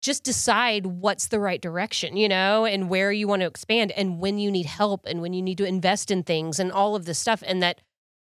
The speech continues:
I had so much experience supporting beauty business. But at the same hand, what I knew was that success or failure had a lot more to do with your vibration than it did your business skills or your hair skills or your skin skills.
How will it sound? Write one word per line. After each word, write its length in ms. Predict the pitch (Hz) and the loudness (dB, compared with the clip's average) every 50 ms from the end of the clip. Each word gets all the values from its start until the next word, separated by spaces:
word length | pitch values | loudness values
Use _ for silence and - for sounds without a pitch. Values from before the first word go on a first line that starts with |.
| _ _ _ | _ _ _
I 120 | - 185 175 | -2 0 0
had 500 | 143 - 170 170 160 156 156 156 160 - | 2 2 2 2 2 2 -2 -4 -6 -10
so 260 | - - - - 202 | -8 -4 0 0 0
much 220 | 185 180 170 - - | 2 0 -2 -4 -6
experience 1040 | - - - - - 180 185 180 175 160 160 151 147 147 147 143 - - - - - - _ _ | -10 -10 -10 -4 -2 -2 -2 -2 -2 -2 -4 -4 -4 -6 -8 -8 -8 -6 -6 -6 -8 -10 _ _
supporting 920 | - - - 208 - - - 208 202 196 185 180 170 170 165 160 165 165 | -8 -4 -4 -4 -4 -4 -2 -2 0 0 0 0 -2 -2 -2 -4 -6 -8
beauty 300 | 156 143 202 254 277 240 | -6 -2 -2 -2 -2 -2
business. 640 | 175 - 147 135 - 151 135 143 175 - - - - - _ _ _ _ _ _ _ _ _ _ | -4 -4 -8 -8 -8 -8 -8 -6 -6 -6 -6 -6 -8 -10 _ _ _ _ _ _ _ _ _ _
But 140 | - 233 220 | 0 2 2
at 160 | 226 214 - | 0 -4 -2
the 80 | - 202 | -6 -4
same 320 | - - 220 220 220 208 | -2 0 0 0 0 0
hand, 540 | 175 202 262 269 254 226 190 185 185 185 180 | -2 0 0 2 2 2 0 0 -2 -6 -6
what 180 | 185 185 185 | -2 -2 0
I 120 | 175 175 175 | 0 0 0
knew 380 | 185 208 247 262 240 220 202 | 0 0 0 2 0 0 0
was 240 | 196 196 202 185 175 | 0 0 -2 -2 -2
that 280 | - 202 185 175 175 - _ _ _ _ _ _ _ _ _ _ _ _ _ _ _ _ _ _ _ _ _ | -2 -2 0 0 -2 -6 _ _ _ _ _ _ _ _ _ _ _ _ _ _ _ _ _ _ _ _ _
success 680 | - - - - - - 220 - - - 240 233 - - | -6 -6 -4 -4 -2 -2 -2 -2 0 0 0 0 0 -2
or 60 | 208 | -4
failure 380 | - - 220 220 220 202 196 190 | 0 2 2 2 2 2 0 0
had 140 | 170 196 185 | 0 0 -2
a 40 | 175 | 0
lot 220 | 180 170 165 175 | 0 0 -2 0
more 160 | 196 180 175 | -2 -4 -4
to 100 | 165 165 | -4 -6
do 160 | 156 160 165 160 | -6 -6 -8 -8
with 140 | 160 147 | -8 -8
your 100 | 165 156 | -8 -10
vibration 680 | 151 151 147 143 - 147 143 143 - - 131 - 143 147 _ _ _ _ _ _ _ _ _ _ _ | -8 -8 -10 -10 -10 -10 -8 -8 -8 -8 -8 -12 -14 -16 _ _ _ _ _ _ _ _ _ _ _
than 120 | 180 165 | -4 -4
it 160 | 156 143 120 | -4 -4 -10
did 320 | 156 160 147 139 135 147 160 | -10 -10 -10 -10 -10 -14 -16
your 100 | 160 156 | -18 -14
business 360 | 151 156 123 - 127 127 - | -14 -12 -12 -12 -14 -10 -8
skills 460 | - - - 156 117 117 156 165 - - | -8 -6 -6 -8 -10 -10 -8 -10 -10 -8
or 240 | - 180 170 165 160 | -6 -6 -6 -6 -6
your 180 | 160 156 151 151 | -8 -8 -10 -10
hair 200 | - - 139 143 | -10 -10 -10 -10
skills 480 | - - - 131 135 143 135 131 - | -10 -8 -8 -8 -8 -8 -10 -12 -12
or 200 | - - 156 151 147 | -12 -10 -10 -10 -10
your 120 | 123 113 | -12 -12
skin 320 | - - - - 143 120 135 | -12 -12 -10 -10 -10 -10 -10
skills. 500 | - - - - 98 101 - - - | -14 -14 -12 -14 -14 -10 -10 -10 -10